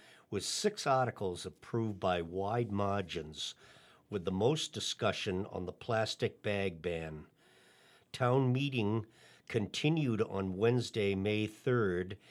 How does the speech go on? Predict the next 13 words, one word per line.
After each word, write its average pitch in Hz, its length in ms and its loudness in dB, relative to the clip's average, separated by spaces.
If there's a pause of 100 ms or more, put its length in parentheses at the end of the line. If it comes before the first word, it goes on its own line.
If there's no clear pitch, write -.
(240)
and 95 120 -2
is 92 160 -2
expected 104 680 -2
to 110 200 -2
vote 107 460 2 (520)
on 98 140 -2
the 92 80 0
citizens' 135 600 -2
petition 120 640 -2
for 98 200 -4
a 87 40 -4
special 143 640 -2
election 113 800 -2